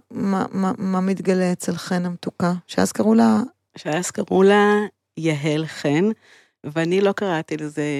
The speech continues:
Speaker 2: חורבן <laughs> בהתחלה, קראתי לזה, "אוקיי,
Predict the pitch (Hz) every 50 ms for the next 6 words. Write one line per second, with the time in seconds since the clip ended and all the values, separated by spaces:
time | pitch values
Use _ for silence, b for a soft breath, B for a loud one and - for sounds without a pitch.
0 | 139 143 143 147 143 - - - 135 147 139 127 131 139 165 202 - - - -
1 | _ 160 147 - - - - 180 160 156 165 180 202 B B B B B B B
2 | B _ _ - 156 180 - 202 190 190 185 180 - - - 180 190 - - -
3 | 180 190 220 247 269